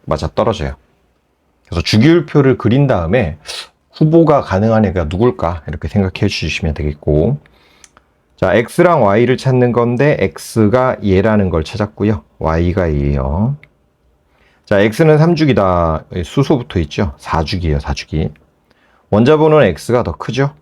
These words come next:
그렇고, 엑스와이가 결합할 때 전자는 X에서 Y로,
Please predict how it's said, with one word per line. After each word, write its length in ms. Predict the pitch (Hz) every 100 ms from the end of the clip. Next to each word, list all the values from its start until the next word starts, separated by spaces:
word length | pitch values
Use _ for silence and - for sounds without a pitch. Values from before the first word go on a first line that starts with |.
| _ _
그렇고, 600 | - - 73 71 98 156
엑스와이가 480 | 101 98 147 143 135
결합할 420 | 101 110 - 82
때 260 | - 113 76 _ _
전자는 680 | - 104 107 117 113 151 175 -
X에서 500 | 90 80 - 139 131
Y로, 400 | 80 78 113 78